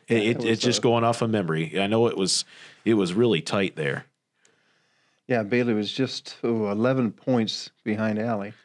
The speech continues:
Speaker 1: Okay, may-, maybe I'm, I'm thinking
Speaker 2: And
Speaker 1: something
Speaker 2: Allie
Speaker 1: different then.
Speaker 2: about, uh, thirty-eight behind
Speaker 1: Okay.
Speaker 2: Trey.
Speaker 1: Okay, I must be thinking of something different. Maybe had she won first round or something, 'cause
Speaker 2: Mm-hmm.
Speaker 1: they, it,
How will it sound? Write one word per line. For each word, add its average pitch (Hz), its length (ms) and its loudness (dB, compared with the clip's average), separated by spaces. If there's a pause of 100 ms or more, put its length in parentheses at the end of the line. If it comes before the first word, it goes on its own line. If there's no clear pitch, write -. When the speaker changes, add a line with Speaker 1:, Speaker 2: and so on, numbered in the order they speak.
Speaker 1:
Okay, 127 280 0
may-, 170 260 0
maybe 165 360 2
I'm, 147 260 -2
I'm 131 180 -4
thinking 123 260 -2
Speaker 2:
And 92 60 -10
Speaker 1:
something 107 320 -4
Speaker 2:
Allie 120 320 0
Speaker 1:
different 113 300 -2
then. 117 80 -4
Speaker 2:
about, 120 460 -6 (100)
uh, 117 340 -6
thirty-eight 117 580 0
behind 117 540 0 (200)
Speaker 1:
Okay. 107 340 -2 (260)
Speaker 2:
Trey. 117 460 0 (280)
Speaker 1:
Okay, 123 380 2
I 120 100 2
must 139 220 2
be 131 100 2
thinking 135 280 2
of 117 60 0
something 117 320 0
different. 104 260 2
Maybe 156 200 2
had 139 200 2
she 117 120 2
won 107 240 4
first 101 380 0
round 92 240 2
or 78 60 -2
something, 78 320 -4 (340)
'cause 113 160 2
Speaker 2:
Mm-hmm. 120 40 2 (260)
Speaker 1:
they, 117 60 -10
it, - 60 -14